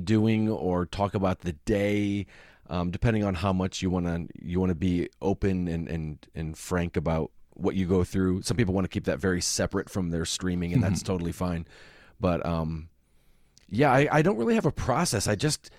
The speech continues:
Speaker 1: I, I, most of the things I say, I don't know that I said it until it comes out of my mouth.
Speaker 2: <laughs>
Speaker 1: And I look like an idiot because I
Speaker 2: No.
Speaker 1: laugh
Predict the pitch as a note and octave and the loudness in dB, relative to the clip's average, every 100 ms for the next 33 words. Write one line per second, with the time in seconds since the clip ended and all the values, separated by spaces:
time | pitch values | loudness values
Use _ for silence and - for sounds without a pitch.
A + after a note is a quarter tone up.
0 | - - - A#2+ - B2 A#2 B2+ F#3+ - | -20 -10 -4 -2 0 0 4 6 6 2
1 | E3+ D#3 D#3+ D3+ C3 B2+ - C3 B2+ A2+ | 0 2 4 4 4 4 4 4 6 4
2 | G2 F2 A2+ A#2 A2 A2 G2+ G2 F#2+ - | 2 2 4 4 4 4 4 4 2 2
3 | G2 F#2 F#2 G#2 G2 G2+ F#2 E2+ E2+ E2+ | 0 0 -2 0 2 2 2 2 2 2
4 | E2 D2+ - - E3 - B2+ A#2+ G2+ - | 0 0 0 2 0 2 2 2 0 -4
5 | - D3 D#3 F3+ A#3+ G#3 C3 B2 B2+ F2 | -2 4 6 6 6 4 6 6 6 4
6 | - B2 C#3 A#2+ - G3+ B2 B2 E3 | 2 0 2 2 6 8 8 6 4